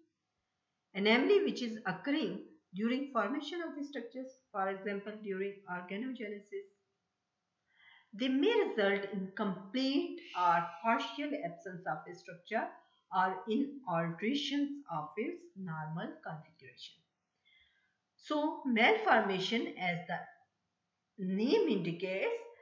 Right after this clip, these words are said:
it occurs during formations of the structure and occur during the organogenesis.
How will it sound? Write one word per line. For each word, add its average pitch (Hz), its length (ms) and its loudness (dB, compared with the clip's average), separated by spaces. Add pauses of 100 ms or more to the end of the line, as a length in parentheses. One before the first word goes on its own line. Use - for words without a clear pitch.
(480)
it 226 160 -4
occurs 262 460 4 (120)
during 190 520 2 (760)
formations 220 1000 4 (200)
of 165 180 -4 (120)
the 208 220 -6 (240)
structure - 500 -8 (1080)
and 170 180 0
occur 269 300 0
during 254 340 0
the 330 120 2 (1900)
organogenesis. 180 1800 0